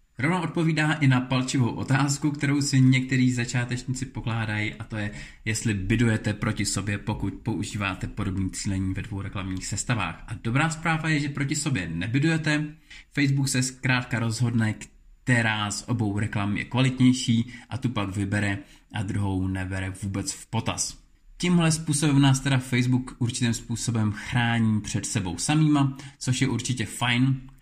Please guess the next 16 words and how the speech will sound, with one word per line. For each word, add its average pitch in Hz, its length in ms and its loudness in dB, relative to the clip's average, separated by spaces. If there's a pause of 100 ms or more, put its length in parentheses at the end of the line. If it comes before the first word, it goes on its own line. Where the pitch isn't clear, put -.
(240)
A 92 120 -8
co 139 240 0
už 123 160 2
tak 123 200 -2
fajn 110 320 2
není, 110 260 4
je 104 100 0
situace, 104 580 -2
kdy 98 180 -4
se 101 280 -2 (280)
slabší - 520 -2
kampaň, 107 440 0
méně 104 280 0
kvalitní 101 360 -2
kampaň 104 380 -2
nerozjede, 104 540 0